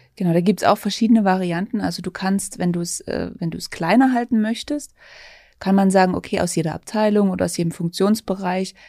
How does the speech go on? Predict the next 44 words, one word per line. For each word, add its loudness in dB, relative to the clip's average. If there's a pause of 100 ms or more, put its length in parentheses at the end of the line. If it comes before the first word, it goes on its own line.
(140)
sa-, -14 (220)
äh, -8 (220)
kommt 2
einer 4
hinzu, 2
der 2
repräsentativ -2
für 2
diese 0
Gruppe -2
steht -2 (400)
und, 6
äh, 2
den 0
man 2 (100)
abfragt -6
zum -6
Beispiel. -4
Das -10
kann 0
man 4
in -2
Form 2
eines -4
Workshops 0
machen, -2
indem -4
man -4
diese, -8 (540)
äh, -2
Wireframes 4
oder -6
den -2
Prototyp 2
dort -2
mal 0
durchklicken -2
lässt -4
und -6
dann -4
das -8
Feedback -2
direkt -8
einsammelt. -8